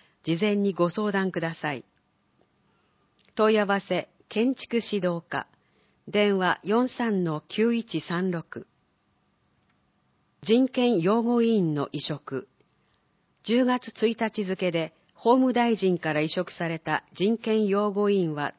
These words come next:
次の通りです。畑内俊一、新任。問い合わせ、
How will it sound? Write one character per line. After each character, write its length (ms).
次 180
の 160
通 240
り 100
で 140
す。 60
畑 340
内 240
俊 340
一、 400
新 380
任。 280
問 180
い 40
合 100
わ 100
せ、 280